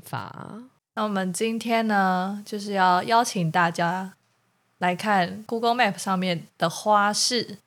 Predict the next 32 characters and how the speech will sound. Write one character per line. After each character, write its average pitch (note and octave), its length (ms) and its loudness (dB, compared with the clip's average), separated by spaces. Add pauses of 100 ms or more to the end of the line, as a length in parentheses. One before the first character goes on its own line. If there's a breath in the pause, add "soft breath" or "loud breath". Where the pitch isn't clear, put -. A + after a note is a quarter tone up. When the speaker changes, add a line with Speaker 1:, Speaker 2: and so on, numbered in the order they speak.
(280)
Speaker 2:
买 F#3+ 240 6
花 A3 180 10
的 A3+ 100 6
地 A3+ 200 2
方 F#3 300 2
啦。 F3 340 -2 (220)
Speaker 1:
为 F#4 100 4
什 F4+ 100 -2
么 A#3 80 0
你 G#3 120 0
会 B3+ 100 2
想 G3 180 -2
做 F3+ 220 0
花 E3 240 0
市 E3 280 -6
啊？ - 260 -14 (640 loud breath)
Speaker 2:
因 B3+ 80 0
为 C#4+ 60 6
我 A#3+ 60 6
最 A3+ 180 2
近 A#3 140 0
想 G#3 120 4
要 F#3 80 4
买 F3 260 0
植 C#3 460 -6
物。 F#3 360 -2 (240)
Speaker 1:
OK。 F3+ 880 0
Speaker 2:
那 G#3 140 6
我 G#3+ 80 -2
就 B3 80 -4
想 G#3+ 200 -2
说， G#3 240 -2